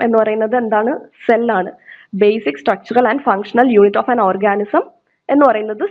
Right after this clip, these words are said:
സെൽ ആണ്. ഈ സെല്ലിനെ കുറിച്ചുള്ള സ്റ്റഡിയാണ് സൈറ്റോളജി എന്ന് പറയുന്നത്. സെല്ല് വളരെ ചെറുതാണ്, നമുക്ക് മൈക്രോസ്കോപ്പ് വെച്ചാൽ മാത്രമേ കണ്ട് മനസ്സിലാക്കാൻ പറ്റത്തുള്ളൂ. അപ്പം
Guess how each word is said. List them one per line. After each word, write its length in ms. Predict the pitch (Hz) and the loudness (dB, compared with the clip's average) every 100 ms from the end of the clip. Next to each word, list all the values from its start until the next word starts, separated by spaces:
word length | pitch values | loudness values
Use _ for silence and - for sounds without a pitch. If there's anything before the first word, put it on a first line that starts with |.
| - | 0
സെൽ 180 | 302 294 | 2 2
ആണ്. 120 | 208 190 - _ - | 0 -4 -10 _ -2
ഈ 40 | 320 359 | 0 2
സെല്ലിനെ 380 | 277 233 247 294 320 | 2 2 2 0 2
കുറിച്ചുള്ള 500 | 269 240 247 214 214 277 - _ _ _ _ | 2 2 0 0 0 -2 -4 _ _ _ _
സ്റ്റഡിയാണ് 680 | - 226 214 277 320 202 240 311 | -2 -2 -2 -2 -2 -2 -6 -2
സൈറ്റോളജി 580 | 240 220 226 240 240 240 269 | 0 0 2 2 2 -2 -2
എന്ന് 100 | 254 | 0
പറയുന്നത്. 300 | 196 190 190 - | 0 -2 -6 -4
സെല്ല് 240 | 226 208 220 | 0 2 2
വളരെ 240 | 214 202 214 214 | 0 -2 -4 -2
ചെറുതാണ്, 400 | 214 202 196 226 330 - - 277 | 0 0 0 -2 -4 -12 -4 -2
നമുക്ക് 180 | 302 269 | 0 0
മൈക്രോസ്കോപ്പ് 720 | 214 208 247 240 - 240 233 240 | -2 -2 -6 -6 -2 0 2 0
വെച്ചാൽ 300 | 190 - 269 233 | 0 0 0 2
മാത്രമേ 400 | 196 208 - 277 311 247 | 2 0 2 0 2 0
കണ്ട് 300 | 196 202 320 480 - - | -2 2 0 0 -6 -2
മനസ്സിലാക്കാൻ 560 | 202 208 254 208 240 247 | -2 -2 -2 0 0 -2
പറ്റത്തുള്ളൂ. 420 | 196 233 196 226 - - - 220 | -2 -2 -2 -4 -6 -10 -6 -6
അപ്പം 220 | - | -4